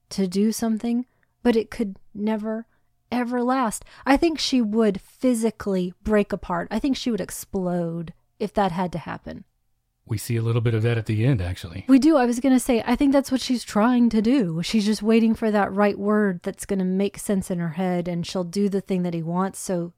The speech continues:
Speaker 1: the effort of trying to do it is breaking her apart.
Speaker 2: I have to admit that this is a bit of an anomaly, my love for this character. I don't typically respond to neediness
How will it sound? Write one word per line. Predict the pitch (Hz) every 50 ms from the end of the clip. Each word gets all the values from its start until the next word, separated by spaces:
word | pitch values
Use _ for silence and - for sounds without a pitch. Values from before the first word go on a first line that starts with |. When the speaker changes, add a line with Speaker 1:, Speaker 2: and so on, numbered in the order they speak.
| _
Speaker 1:
the | - 214 226 - -
effort | 226 254 277 240 - - 226 202 185 -
of | - 202 190
trying | - - 208 202 196 190 175
to | 190 185
do | 175 190 185 180
it | 175 180 - - _
is | 214 202 190 185 170 170 165 160 - - - _ _ _ _ _ _
breaking | _ 190 170 151 - 175 170
her | 160 165 170
apart. | 170 - - - - - _ - _ _ _ _ _ _ _ _ _ _ _ _ _ _
Speaker 2:
I | - 170
have | 185 175
to | - 170
admit | 143 131 127 117 104
that | - 107 104
this | 139 135 123 139
is | 123 123
a | 120
bit | 104 101 98 120 123 123
of | 123 117
an | 120 104
anomaly, | 104 101 101 107 110 113 104 101 98 92 90
my | 98 104 110 113 110
love | 104 104 107 110 110 107 101
for | - - 113
this | 98 101 95 -
character. | - - 110 98 95 - 101 92
I | 101 120
don't | 135 156 160 151 -
typically | - - 165 - 160 143 - 147 143 139
respond | 127 123 117 - - - - 120 120 123 123 123 117 113 - -
to | - - 127 113 110 110 110 113 107
neediness | 107 104 104 104 113 120 131 135 143 139 135 139 147 143 - -